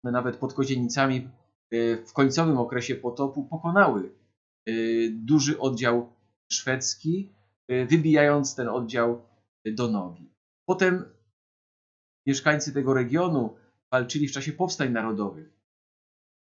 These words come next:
insurekcji kościuszkowskiej, w czasie, e, powstania zwłaszcza styczniowego,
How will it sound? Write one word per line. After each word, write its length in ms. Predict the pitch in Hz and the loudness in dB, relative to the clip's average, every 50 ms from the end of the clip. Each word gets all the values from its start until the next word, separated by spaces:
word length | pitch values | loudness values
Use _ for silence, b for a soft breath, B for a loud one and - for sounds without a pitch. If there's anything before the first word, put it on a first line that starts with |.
| _ _ _ | _ _ _
insurekcji 480 | 127 123 - 139 120 120 120 - 120 101 | -6 -6 -4 -4 -4 -4 -4 -6 -10 -10
kościuszkowskiej, 920 | 110 110 - - 127 - - - 170 160 - - - 151 143 135 135 - _ _ _ _ _ _ _ _ _ _ _ _ _ _ _ _ _ _ | -10 -12 -12 -12 -12 -10 -6 -4 -4 -4 -4 -4 -2 0 0 0 -2 -4 _ _ _ _ _ _ _ _ _ _ _ _ _ _ _ _ _ _
w 20 | |
czasie, 540 | - 113 110 - - 117 110 107 107 104 - _ _ _ _ _ _ | -2 -2 -2 -2 -4 -2 -2 0 -2 -2 -6 _ _ _ _ _ _
e, 100 | 107 104 | -6 -6
powstania 440 | 101 120 120 - - 135 131 131 123 | -4 -6 -8 -4 -4 -2 -2 -2 -2
zwłaszcza 340 | 110 113 117 - - 135 127 | -2 -4 -8 -6 -6 -8 -8
styczniowego, 1040 | - - - - - - 160 - - 160 160 156 156 170 151 113 104 90 - - | -8 -10 -10 -12 -8 -6 -4 -4 -2 0 0 2 4 2 2 2 0 -4 -6 -12